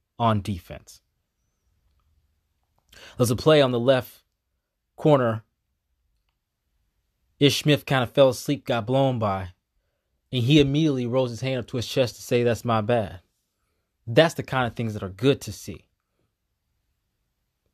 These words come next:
Russell Westbrook did the same thing. His was above the break on the right. Got caught between two defenders. He didn't make a decision, so no one else knew where to rotate. He held his hands on his head, then said, "That's my bad."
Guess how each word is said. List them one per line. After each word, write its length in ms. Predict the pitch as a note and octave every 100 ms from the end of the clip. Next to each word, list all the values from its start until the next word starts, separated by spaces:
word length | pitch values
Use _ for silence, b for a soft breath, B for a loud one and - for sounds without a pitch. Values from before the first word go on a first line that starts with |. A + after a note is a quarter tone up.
| _ _
Russell 280 | A#2+ C3+ C3
Westbrook 260 | C3+ C3 B2+
did 60 |
the 80 | A2+
same 280 | A#2 C3+ B2+
thing. 320 | B2+ C#3 G#2 -
His 180 | A#2
was 160 | A#2 G#2+
above 320 | A2+ G#2+ A#2+
the 80 | A2
break 320 | G#2 B2+ G#2
on 80 | A2
the 80 | G#2
right. 300 | A#2 G#2+ - _ _ _ _ _ _ _ _
Got 180 | A#2 A2
caught 180 | B2+ B2+
between 280 | - C3+
two 100 | A#2+
defenders. 320 | B2+ A#2 B2+ A#2+
He 60 |
didn't 160 | B2 B2
make 140 | A#2+
a 40 | A2+
decision, 440 | A2 - A#2+ F#2+
so 140 | -
no 240 | A2 A#2+ C#3
one 180 | D#3+ D3
else 180 | C3
knew 140 | A#2 B2+
where 160 | A#2+
to 60 | A#2+
rotate. 420 | A#2 A2 - E2 _ _ _ _ _ _ _ _ _ _ _ _ _ _ _ _
He 120 | - A#2
held 160 | B2
his 80 | A#2
hands 220 | C3 B2+
on 80 | B2
his 100 | A2+
head, 320 | B2+ C#3 C#3 - _ -
then 140 | A2+
said, 160 | A2 G#2+
"That's 180 | A2
my 180 | A2 A2
bad." 380 | G2+ G#2 E2 E2+